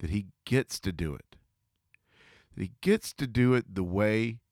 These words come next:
he wants to, because that man deserves it. Maybe my dad has had regrets.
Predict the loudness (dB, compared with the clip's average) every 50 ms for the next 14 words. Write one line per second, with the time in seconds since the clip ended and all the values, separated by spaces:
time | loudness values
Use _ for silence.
0 | _ -8 -8 -6 -2 0 0 0 0 -2 -6 -10 -6 -4 -4 -4 -4 -6 -10 -8
1 | -6 -6 -8 -8 -10 -8 -2 0 0 2 2 0 -2 -6 _ _ _ _ _ _
2 | -6 -2 -2 0 0 -2 -2 -6 -10 -16 _ _ _ _ -10 -10 -10 -8 -10 -10
3 | -10 -6 -4 -2 -2 -2 -4 -6 -10 -14 -16 -18 -18 _ _ _ _ _ _ _
4 | _ _ _ _ _ _ _ _ _ _ _ _ _ _ _ _ _ _ _ _
5 | _ _ _ _ _ _ _ _ _ _ -20 -20 -20 _ -12 _ 4 6 6 8
6 | 8 8 6 8 6 6 6 6 6 6 6 6 6 6 4 4 6 8 8 8
7 | 8 6 4 2 2 4 4 2 2 0 -4 -6 -6 -8 -6 -6 -6 -6 -8 -12
8 | -18 -20 -20